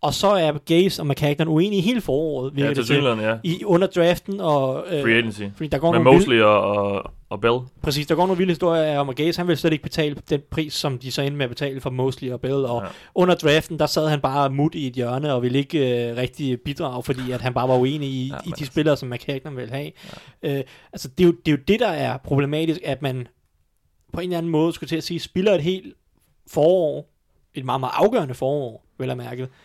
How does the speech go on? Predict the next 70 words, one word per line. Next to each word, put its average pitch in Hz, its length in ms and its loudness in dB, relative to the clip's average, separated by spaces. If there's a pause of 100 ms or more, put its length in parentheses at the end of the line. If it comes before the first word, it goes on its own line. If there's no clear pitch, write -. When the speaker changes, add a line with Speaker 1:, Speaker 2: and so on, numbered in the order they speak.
(200)
Speaker 1:
for - 140 -10
det 135 120 -4
her 143 140 -2
hold, 131 200 0
som 120 160 -12
havde 120 120 -8
masser 156 260 -6
af 147 60 -4
cap 147 220 -4
space, 139 360 -8
og 107 40 -8
har 139 120 -6
en 143 100 -8
ny, 160 160 -4
spændende 147 340 -8
ung 139 180 -8
quarterback, 139 400 -4
og 120 60 -10
jeg 127 80 -8
ved 135 80 -6
ikke 127 140 -8
hvad. 131 120 -4 (540)
Ekstremt 208 360 -4
vigtigt 170 280 0
forår, 156 340 0
vel 151 160 0
at 170 60 -2
man 139 100 -4
er 131 40 -6
bare 139 180 -8
at 170 60 -10
spille 185 440 -4
på 143 400 0 (320)
en 170 100 -6
eller 151 80 -4
anden 143 140 -8
form 139 180 -2
for 139 100 -4
uenighed, 131 440 -4
eller 120 200 -8
hvad 123 80 -12
man 120 60 -10
skal 123 140 -16
sige. 127 300 -12 (540)
Det, 185 260 -4
det 185 80 2
er 208 60 2
det, 185 160 6
som 160 120 -6
jeg 143 120 -2
synes 147 180 -8
er 127 60 -4
underligt. 123 440 -8 (720)
Øh, 117 120 -12 (140)
nu 147 60 -8
må 190 100 2
vi 160 80 0
se. 143 340 -6
Formentlig 180 380 -2
er 147 60 -2
Gase 156 360 -4
og - 100 -12
Joe 131 200 -4
Doug-, 131 320 -6
Douglas 135 360 -4
nogenlunde 135 380 -6
enige 139 260 -6
om 123 60 -6
Speaker 2:
Mm. 117 40 -6
Speaker 1:
retningen, 123 380 -6